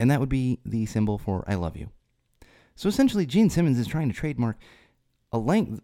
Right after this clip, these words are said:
like, let's consider A S L a language, because it is a language. But he's essentially trying to, to trademark a phrase that's been around since before he was doing it, I'm sure,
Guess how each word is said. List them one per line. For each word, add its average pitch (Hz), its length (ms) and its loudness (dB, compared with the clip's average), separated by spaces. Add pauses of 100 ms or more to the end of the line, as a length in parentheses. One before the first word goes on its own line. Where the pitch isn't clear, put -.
like, 117 220 -4 (520)
let's 214 120 0
consider 170 500 2 (260)
A 131 100 4
S 117 140 0
L 110 180 0
a 110 60 -2
language, 98 360 0
because 127 240 0
it 160 80 -2
is 208 120 4
a 120 60 -4
language. 107 580 -4 (1200)
But 143 100 0
he's 175 120 0
essentially 190 360 2
trying 151 340 -2
to, 127 360 -4 (120)
to 110 280 -2
trademark 160 500 -4
a 110 60 -4
phrase 120 400 -2
that's 101 140 -8
been 120 140 -2
around 110 480 2
since 123 320 -2
before 135 300 -4
he 202 140 0
was 110 160 -4
doing 87 260 0
it, 87 100 -2
I'm 87 140 0
sure, 98 460 -4